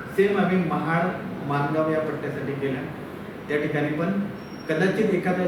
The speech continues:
छोटा दवाखाना आहे पोलादपूरचा, त्या ठिकाणी सिरियस पेशंटची व्यवस्था नाही झाली तर तो महाड किंवा माणगावमध्ये झाली पाहिजे. एखादं डिलिव्हरी तिकडे जर कॉम्प्लिकेशन तयार झालं तर ते माणगावपर्यंतच मॅनेज झालं पाहिजे, म्हणजे त्याचा ट्रॅव्हलिंग टाइम वाचणार आणि ट्रॅव्हलिंगमध्ये तो सिरियस होऊन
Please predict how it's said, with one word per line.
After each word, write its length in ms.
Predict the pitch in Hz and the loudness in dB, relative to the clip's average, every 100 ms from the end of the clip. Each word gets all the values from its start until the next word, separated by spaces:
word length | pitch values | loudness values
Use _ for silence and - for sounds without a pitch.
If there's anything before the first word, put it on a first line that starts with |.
| 180 | 0
छोटा 180 | 165 165 | 0 2
दवाखाना 440 | 156 147 143 135 | 2 2 2 0
आहे 60 | 127 | -2
पोलादपूरचा, 720 | 127 123 123 - 117 - 127 | -2 0 0 -2 -6 -6 -4
त्या 100 | 147 | -4
ठिकाणी 340 | 139 139 139 | -2 -2 -2
सिरियस 600 | 147 165 160 170 165 160 | -2 -4 -2 2 4 4
पेशंटची 360 | 156 151 151 139 | 2 -2 -2 -4
व्यवस्था 300 | 143 143 147 | -2 -2 -2
नाही 140 | 147 151 | -4 -2
झाली 240 | 117 98 - 208 | -2 -2 -2 0
तर 140 | 233 247 - - - | 2 0 -4 -8 -4
तो 80 | 170 | -2
महाड 360 | 160 165 190 | 0 2 2
किंवा 420 | 185 175 202 190 - | 2 2 0 -2 -2
माणगावमध्ये 640 | 151 156 160 156 151 143 | 0 2 2 2 0 0
झाली 200 | 135 117 | 0 0
पाहिजे. 300 | 120 147 135 | 0 0 0
एखादं 460 | 139 160 160 160 139 | 0 2 2 2 2
डिलिव्हरी 360 | 147 165 175 | 4 4 4
तिकडे 280 | 175 160 165 | 2 2 2
जर 160 | 151 156 | 2 2
कॉम्प्लिकेशन 800 | 151 - 147 147 139 135 139 139 | 0 -2 -2 0 -2 -2 -4 -2
तयार 260 | 139 139 | 0 2
झालं 240 | 131 120 123 | 2 0 -2
तर 180 | - - | -2 -2
ते 60 | |
माणगावपर्यंतच 840 | 131 131 135 151 151 147 147 156 151 | 0 2 2 4 4 4 2 2 2
मॅनेज 320 | 139 139 131 | 2 2 2
झालं 160 | 113 113 | -2 -2
पाहिजे, 320 | 113 110 127 - - - - 147 | -2 -2 -2 -4 -6 -10 -8 -2
म्हणजे 200 | 170 185 | 0 2
त्याचा 220 | 190 196 | 4 4
ट्रॅव्हलिंग 380 | 151 147 151 185 | 4 4 4 4
टाइम 300 | 175 170 170 | 4 2 4
वाचणार 380 | 160 131 156 175 | 2 2 0 0
आणि 220 | 170 175 | 0 -2
ट्रॅव्हलिंगमध्ये 800 | - 147 139 156 185 165 156 160 | 0 2 2 4 2 4 4 4
तो 60 | - | 2
सिरियस 380 | - 151 170 170 | 0 2 4 2
होऊन 360 | - 160 160 | 0 2 4